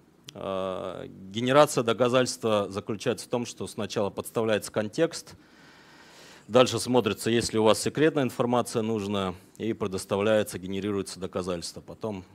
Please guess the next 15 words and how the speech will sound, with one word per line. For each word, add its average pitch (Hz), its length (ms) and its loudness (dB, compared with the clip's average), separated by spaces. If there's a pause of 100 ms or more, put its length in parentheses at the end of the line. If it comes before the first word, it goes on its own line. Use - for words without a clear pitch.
соответственно, 87 600 -12 (320)
доказательства 101 600 0
включаются 95 680 -6 (360)
в - 60 -20
транзакцию, 113 580 -2
ну, 98 60 -10
те 87 160 -12
же - 60 -12
самые 87 280 -12
подписи, - 400 -16 (560)
и 127 320 2 (380)
при 110 340 0 (920)
валидации 110 500 2
транзакции 101 520 -2
проверяется. 95 680 -4